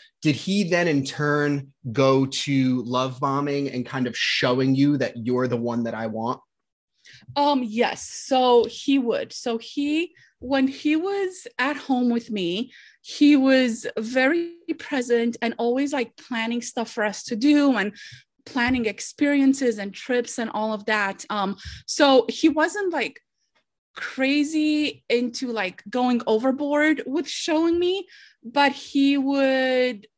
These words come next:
Speaker 2: plan stuff for us to do in
Speaker 1: Mm-hmm.
Speaker 2: order to show me that he was interested in, in the relationship and that,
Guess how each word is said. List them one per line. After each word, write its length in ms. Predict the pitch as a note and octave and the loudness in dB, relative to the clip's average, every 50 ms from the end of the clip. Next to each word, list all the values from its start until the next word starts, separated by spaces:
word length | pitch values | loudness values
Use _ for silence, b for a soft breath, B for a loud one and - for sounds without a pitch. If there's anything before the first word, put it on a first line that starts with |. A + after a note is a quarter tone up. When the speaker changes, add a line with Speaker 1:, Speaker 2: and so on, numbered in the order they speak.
| _ _ _ | _ _ _
Speaker 2:
plan 400 | - - - C#4+ C#4+ D#4 F4+ F#4 | -18 -10 -6 -4 -2 -2 -2 -4
stuff 260 | - - - F4+ F4 - | -6 -6 -6 -6 -6 -4
for 180 | - F4 - | -6 -4 -2
us 220 | C4+ C4 C4+ - - | -2 -4 -4 -6 -6
to 120 | - A#3 | -6 -8
do 420 | F#3 G#3+ A3+ A3+ B3+ D#4 G#4+ A#4+ - B B B B B | -6 -4 -4 -2 -2 -2 -2 -4 -6 B B B B B
in 260 | F3 D#3 D3 C#3 - C3 | -2 2 4 4 4 4
Speaker 1:
Mm-hmm. 100 | C#3+ B3 | 4 2
Speaker 2:
order 360 | C4 C4 C4 C#4+ D4 D4 C#4+ | 0 0 0 0 0 0 -2
to 220 | C#4+ - - D4 | -4 -4 -6 -6
show 400 | C#4 - - - D4 C4+ C4 C4+ | -6 -6 -6 -4 -2 -2 0 0
me 280 | C4 B3 B3 A#3+ A#3 G3+ | 0 0 0 -2 -4 -4
that 200 | - A#3+ A3+ A3+ | -4 -6 -6 -6
he 280 | - - - B3 A#3+ | -8 -10 -6 -4 -4
was 280 | A#3+ A3+ A#3+ A3+ A3+ - | -2 0 -2 -2 -2 -4
interested 800 | - A3 A3 - - A3 G#3+ - - G#3+ G3+ G3 G3 F#3+ F#3 - _ | -4 -4 -4 -2 -2 -4 -4 -4 -4 -4 -2 -2 -4 -4 -6 -8 _
in, 460 | G3 G#3+ G#3+ G#3+ G#3 G3+ G#3 A3 A3+ B B B B B B B B _ - | -4 -2 0 0 0 0 0 -2 -2 B B B B B B B B _ 2
in 140 | A#3+ A#3 | 4 4
the 100 | A3+ A#3 | 6 4
relationship 800 | G#3+ A3 A3+ G#3 G#3+ G#3+ G#3+ - A#3+ A3+ G3+ - A#3 A3 G#3+ - - | 4 2 0 0 0 -2 -2 -2 -4 -4 -2 -2 -2 -2 -2 -4 -4
and 140 | G3+ G#3 G3+ | -4 -2 0
that, 420 | G#3 G3+ G3 F#3 F#3 F3+ F3 - | 0 2 2 2 0 0 -2 -6